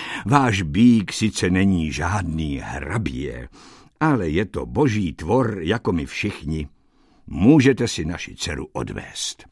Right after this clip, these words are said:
A stařík odvedl dívku k býkovi. Ten se na ní zahleděl smutnýma očima a dlouze zabučel. Ale dívka ho okřikla: „Mlč,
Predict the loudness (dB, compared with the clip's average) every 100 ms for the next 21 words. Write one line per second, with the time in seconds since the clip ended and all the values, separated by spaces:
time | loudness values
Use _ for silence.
0 | _ _ _ _ _ _ -20 -18 -18 -2
1 | 2 4 2 0 0 2 0 0 -4 0
2 | 2 2 -2 -4 -2 -4 -4 -8 -8 -8
3 | -10 -10 -16 -16 -18 -20 _ _ _ _
4 | _ _ _ -10 -8 -6 -6 -4 -6 -6
5 | -8 -6 -4 -4 -6 -10 -8 -6 -4 -4
6 | -4 -2 -2 -6 -10 -8 -6 -4 -6 -8
7 | -12 -20 -6 -2 0 2 4 4 4 2
8 | 0 -2 -2 -4 -6 -12 -12 -12 -12 -12
9 | -12 -12 -12 -14 -16 -18 -20 -20 _ _
10 | _ _ _ -4 -2 -2 0 0 0 -2
11 | -2 -2 -6 -6 -10 -10 -12 -14 -16 _
12 | _ 4 4 2 -8